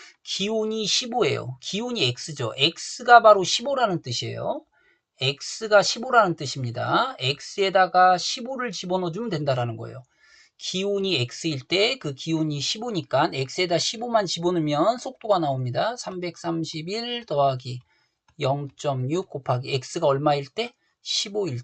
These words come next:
때. 이게 바로 속력이 되는 거예요. 요걸 계산해주면 삼백삼십일 더하기 십오에다가 육을 먼저 곱할게요. 육 오 삼십, 구십이죠.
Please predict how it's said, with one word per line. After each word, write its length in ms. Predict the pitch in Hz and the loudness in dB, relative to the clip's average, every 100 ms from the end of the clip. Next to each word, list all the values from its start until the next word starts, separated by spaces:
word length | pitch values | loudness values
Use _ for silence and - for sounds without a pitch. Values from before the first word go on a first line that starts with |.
| - | -8
때. 500 | 120 117 117 113 117 | -6 -4 -6 -8 -8
이게 220 | 139 160 | -6 0
바로 160 | 175 151 | 2 2
속력이 380 | 135 220 202 180 | -2 -8 -6 -4
되는 220 | 139 135 | -4 -2
거예요. 300 | 127 123 131 | -2 -2 -2
요걸 220 | 123 127 | -2 -4
계산해주면 840 | 123 117 135 127 127 127 165 277 - - - _ | -4 -4 -2 -4 -4 -2 -2 -2 -6 -20 -20 _
삼백삼십일 1500 | - 165 156 - 139 139 131 139 170 220 233 233 233 233 226 | -12 -10 -8 -8 -8 -8 -8 -6 -6 -4 -6 -8 -8 -10 -12
더하기 760 | - 131 143 147 120 131 247 311 _ - - - - - | -2 2 2 0 -6 -6 -8 -12 _ -20 -18 -14 -16 -12
십오에다가 1160 | - - 233 220 233 226 208 202 202 196 202 190 | -6 -6 -6 -6 -2 2 2 4 4 4 4 0
육을 240 | 160 170 180 | 0 -2 0
먼저 280 | 156 156 147 | 0 -2 -8
곱할게요. 600 | 151 - 160 - 151 151 | -10 -12 -14 -8 -6 -6
육 200 | 151 156 | -8 -6
오 60 | 160 | -6
삼십, 440 | 160 156 160 143 | -4 -6 -8 -12
구십이죠. 920 | - 147 - 170 160 - 214 269 311 | -10 -8 -6 -8 -12 -4 -2 0 -2